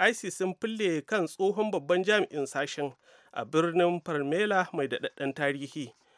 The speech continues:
Mamun Abdul Karim ya ce an kashe Khalid Asad mai shekaru tamanin da takwas da haihuwa ranar Talata.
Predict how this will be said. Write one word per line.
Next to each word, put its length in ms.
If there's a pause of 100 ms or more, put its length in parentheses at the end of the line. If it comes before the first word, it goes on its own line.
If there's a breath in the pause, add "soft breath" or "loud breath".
(240 soft breath)
Mamun 340
Abdul 420
Karim 360 (380)
ya 140
ce 220
an 140
kashe 360
Khalid 460
Asad 300 (140)
mai 260
shekaru 460
tamanin 500
da 80
takwas 300
da 80
haihuwa 460
ranar 280
Talata. 520